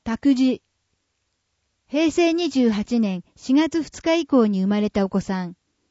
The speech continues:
生後三ヶ月以上の無料託児ができます。希望する人は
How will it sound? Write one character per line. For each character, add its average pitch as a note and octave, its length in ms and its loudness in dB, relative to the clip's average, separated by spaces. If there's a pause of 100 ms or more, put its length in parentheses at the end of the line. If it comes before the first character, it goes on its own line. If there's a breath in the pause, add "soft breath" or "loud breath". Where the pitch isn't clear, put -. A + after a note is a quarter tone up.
(180)
生 D4 300 0
後 C#4+ 200 2
三 C4 220 -2
ヶ C#4 120 0
月 C4 240 2
以 B3+ 120 2
上 F3+ 280 -2
の E3 220 -10 (400)
無 A3 140 0
料 D#4+ 180 6
託 D4+ 220 0
児 G#3 80 -8
が F#3 100 -6
で E3 140 -6
き E3+ 100 -8
ま E3 180 -6
す。 - 120 -20 (800)
希 C4 120 -12
望 D#4+ 180 2
す D#4 120 0
る D4 120 2
人 C4 260 0
は F3+ 220 -6